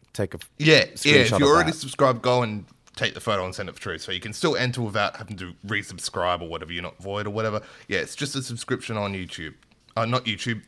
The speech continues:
Speaker 2: iTunes. God.
Speaker 1: <laughs> It's okay. It's, Callan's so excited. This is big. We don't get a lot of giveaways, so it's really cool, especially to give away the actual game we're reviewing.
Speaker 2: Yeah,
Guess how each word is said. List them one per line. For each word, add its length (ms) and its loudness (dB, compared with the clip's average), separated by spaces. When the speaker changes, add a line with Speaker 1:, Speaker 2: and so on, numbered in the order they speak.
Speaker 2:
iTunes. 520 -4
God. 340 -4
Speaker 1:
<laughs> 60 -10
It's 220 2
okay. 400 4
It's, 180 4
Callan's 360 6
so 220 8
excited. 600 6
This 160 -2
is 160 2
big. 240 0
We 100 2
don't 200 2
get 140 2
a 80 2
lot 140 4
of 100 2
giveaways, 440 4
so 180 2
it's 160 -2
really 220 2
cool, 280 0
especially 600 0
to 80 -4
give 160 4
away 200 8
the 120 4
actual 240 2
game 320 4
we're 100 4
reviewing. 640 0
Speaker 2:
Yeah, 240 0